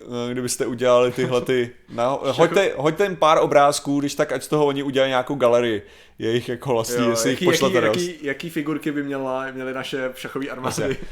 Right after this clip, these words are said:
Speaker 1: Zkuste si s tím trochu vyhrát, jo.
Speaker 2: <laughs> Aby jsme to tak mohli ukrást a začít masově
Speaker 1: Přesně tak.
Speaker 2: prodávat, protože do dneska nekupuje šachy, na tož zvědátorský,
Speaker 1: <laughs>
Speaker 2: chápete? To je biznis neuvěřitelný.
Speaker 1: Hm.
Speaker 2: Takže še-, zvědátorská šachová hra na Steamu.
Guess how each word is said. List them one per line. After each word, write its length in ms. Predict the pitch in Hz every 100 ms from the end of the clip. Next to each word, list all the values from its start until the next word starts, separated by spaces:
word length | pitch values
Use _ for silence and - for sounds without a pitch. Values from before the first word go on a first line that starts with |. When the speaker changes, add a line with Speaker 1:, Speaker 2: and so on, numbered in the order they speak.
| -
Speaker 1:
Zkuste 320 | - - 143 156
si 120 | 165
s 40 |
tím 140 | 147 139
trochu 220 | 139 147
vyhrát, 440 | 135 131 120 107
jo. 120 | 110
Speaker 2:
<laughs> 180 | 110 123 180 170 - 143 143 - -
Aby 100 | 175
jsme 120 | 170 180
to 60 |
tak 100 | 175
mohli 220 | 180 175
ukrást 520 | 220 165 180 165 - 190
a 40 |
začít 260 | 165 - 170
masově 520 | 170 - 180 175 160
Speaker 1:
Přesně 360 | 151 147 151
tak. 180 | 139 127
Speaker 2:
prodávat, 340 | 117 175 170 165
protože 200 | 160 160
do 80 |
dneska 260 | 160 165 180
nekupuje 400 | 156 165 160 165
šachy, 320 | 160 160 147
na 120 | 143
tož 240 | 139 170 160
zvědátorský, 760 | 160 165 180 180 117 101 120
Speaker 1:
<laughs> 0 |
Speaker 2:
chápete? 480 | 104 120 - 143 98 - - - - - - -
To 160 | 127
je 60 | 127
biznis 540 | 113 143 143 143 156
neuvěřitelný. 640 | 151 143 147 120 120 107 95 - - - - _ -
Speaker 1:
Hm. 200 | 104 101 104
Speaker 2:
Takže 680 | 117 113 123 120 113 110 110 - - _ _ _
še-, 220 | - 135 143 -
zvědátorská 640 | 127 151 220 240 - 233
šachová 440 | 226 185 180 185
hra 180 | 180 185
na 100 | 170
Steamu. 420 | 160 - 208 117